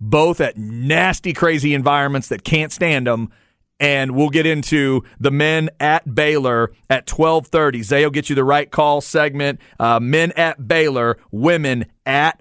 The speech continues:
Oklahoma this weekend. Both fighting to stay in the first place discussion and see if they can get the highest seed, you know, seeding possible for the tournament. This is, this is a, I think, a big weekend, Zay, for your Longhorns, both versions in basketball,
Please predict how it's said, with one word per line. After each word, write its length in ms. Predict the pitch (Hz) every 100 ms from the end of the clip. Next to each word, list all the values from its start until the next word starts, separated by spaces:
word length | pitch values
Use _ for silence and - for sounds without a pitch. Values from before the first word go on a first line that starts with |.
| _
Oklahoma 1000 | 123 147 - 131 104 98 143 135 110 80 - -
this 320 | 117 131 -
weekend. 640 | 120 139 - 139 131 110
Both 420 | 180 185 160 -
fighting 440 | - 170 170 170 165
to 160 | 131 -
stay 320 | - - 175 180
in 80 | 170
the 60 |
first 320 | - 185 175
place 240 | - 170 156
discussion 800 | 151 - 170 160 - 160 156 147 - -
and 400 | 135 139 135 135
see 180 | - 180
if 80 | 156
they 140 | 160
can 80 | 151
get 140 | 160
the 100 | 156
highest 300 | 147 156 143
seed, 340 | - 156 147 139
you 120 | 143
know, 60 | 127
seeding 340 | - 170 143
possible 560 | 123 151 143 135 135 - _ -
for 140 | 143
the 140 | 131 123
tournament. 600 | 160 160 160 151 151 - - - _ - _ - -
This 200 | 147 160
is, 240 | 143 -
this 180 | 147 156
is 140 | 160
a, 160 | 170 147
I 100 | 156
think, 140 | 180
a 320 | 151 127 -
big 280 | 120 113 208
weekend, 540 | 170 185 170 175 160 143
Zay, 320 | 143 151 151
for 160 | 156
your 260 | 139 147 196
Longhorns, 680 | 185 180 180 170 175 175 131
both 320 | 160 180 -
versions 680 | 147 175 165 135 139 135 127
in 160 | 143 127
basketball, 800 | 147 160 160 - 120 131 127